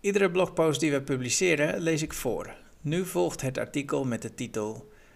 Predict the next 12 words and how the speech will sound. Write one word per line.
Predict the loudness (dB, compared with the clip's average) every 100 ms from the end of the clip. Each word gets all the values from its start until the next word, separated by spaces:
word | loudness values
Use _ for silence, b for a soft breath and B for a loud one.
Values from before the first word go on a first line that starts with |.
| b b b -4
Wat | 0 2
marketing | 2 0 -2 -4 0
kan | 0 0
doen | 0 -2 -6 -2
tijdens | 4 4 4 -2 -2
en | -4 -4 -2
na | 2 2
de | 2
coronacrisis. | 0 2 2 0 -6 -10 -8 -8 -8 -10 -18 -20 -14
Daar | -6 -4
gaan | -2
we. | -4